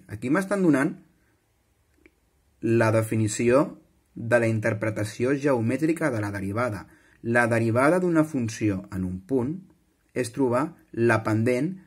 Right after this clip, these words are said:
de l'equació de la recta tangent en aquest punt. És a dir, l'únic que m'està dient és que trobi la derivada de la funció.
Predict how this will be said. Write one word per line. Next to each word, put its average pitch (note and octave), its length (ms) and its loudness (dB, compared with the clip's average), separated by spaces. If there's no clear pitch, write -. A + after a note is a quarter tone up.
de A#2+ 320 2
l'equació A2+ 720 0
de G#2 220 -4
la G#2 160 -2
recta A#2 320 -4
tangent B2+ 560 -2
en G2+ 160 -2
aquest F#2+ 240 -8
punt. D#2+ 320 -14
És A#2 160 -2
a B2+ 80 2
dir, A#2+ 240 0
l'únic D3 240 2
que D#3+ 80 0
m'està D3+ 320 -2
dient C3+ 400 0
és A2 240 -8
que C#3+ 160 -2
trobi A#2+ 240 -4
la A#2 80 -2
derivada G#2 400 -4
de G2 80 -8
la G2 80 -10
funció. E2 380 -14